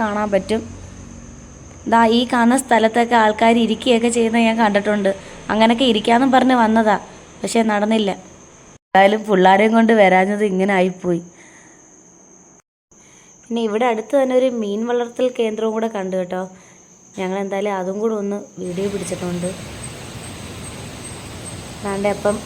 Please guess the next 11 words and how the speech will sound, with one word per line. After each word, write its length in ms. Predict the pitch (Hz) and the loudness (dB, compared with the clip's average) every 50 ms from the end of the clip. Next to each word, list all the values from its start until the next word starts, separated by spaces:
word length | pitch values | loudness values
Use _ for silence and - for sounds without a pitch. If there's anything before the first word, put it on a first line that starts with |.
| 165 190 | -8 -6
എൻ്റെ 180 | 196 185 214 196 | -4 -4 -2 -2
വീഡിയോ 300 | 202 190 185 185 190 214 214 208 | -2 -2 -2 0 0 0 0 -2
ഇത്രയേ 380 | - - - 202 208 214 220 226 202 180 | -4 -8 -4 -2 0 0 0 0 0 -2
ഉള്ളൂ. 220 | 180 180 185 196 226 - - - - - - - - - - - - - - - - - - | -2 -2 -4 -4 -6 -8 -12 -16 -16 -16 -16 -14 -14 -14 -14 -16 -16 -16 -16 -14 -14 -8 -6
കഴിവതും 460 | 185 175 175 185 196 196 208 220 220 190 | -4 -4 -2 -2 -2 -2 -2 -4 -4 -6
എന്നെ 120 | 190 196 196 196 | -6 -4 -4 -4
ഒന്ന് 100 | 202 214 - | -4 -4 -4
സപ്പോർട്ട് 380 | 208 185 - - 202 196 190 226 | -6 -6 -6 -6 -6 -4 -2 -2
ചെയ്യണം. 320 | 220 202 185 180 180 190 - - - - - - 175 | -2 -2 -2 -2 -4 -6 -8 -12 -14 -14 -10 -8 -6
എല്ലാവരും 280 | 175 175 175 185 208 196 | -4 -4 -2 -2 -2 -2
എൻ്റെ 140 | 190 190 | -4 -4